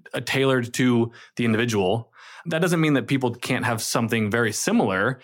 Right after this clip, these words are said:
And, and you see this more and more, as Cindy mentioned, as the technology's improved, to say, you can get a little bit more granular, you can get a little bit more customized to what this person actually needs, and they can feel heard in that, right? So I, I think of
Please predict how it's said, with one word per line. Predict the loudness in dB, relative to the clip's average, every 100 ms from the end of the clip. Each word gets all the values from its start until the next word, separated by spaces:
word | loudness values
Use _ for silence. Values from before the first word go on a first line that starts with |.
| -18 -20 _
And, | -2 0
and | 2
you | 2
see | 2 0
this | 2
more | 2 2 2
and | 2
more, | 2 2 2
as | 0 0
Cindy | 0 2
mentioned, | 2 0 0 0
as | 0 0
the | -2
technology's | -2 0 0 0 -2
improved, | -4 -2 0 2 0 -2 -4
to |
say, | -2 -2 -2 -6 -14 -20 -20 -20 _ -8
you | -4
can | 0 0
get | 2 0 2
a |
little | 2 2
bit | 0 2
more | 0
granular, | 0 -2 0 2 2
you | 2
can | 0
get | 0 2
a |
little | 2 2
bit | 0
more | -2
customized | 0 -2 0 0 0 -2 -4 -2
to | 2 2 0 -4 -18 -14 -4
what | -2
this | 0 0
person | -2 0 0
actually | -2 -2 0 2
needs, | 2 0
and | 2
they | 2
can | 0 0
feel | 0
heard | 0 0 0
in | -2 -2
that, | -4 -2
right? | -2 0
So | 0
I, | 0 0
I |
think | 2 0
of | 0 -4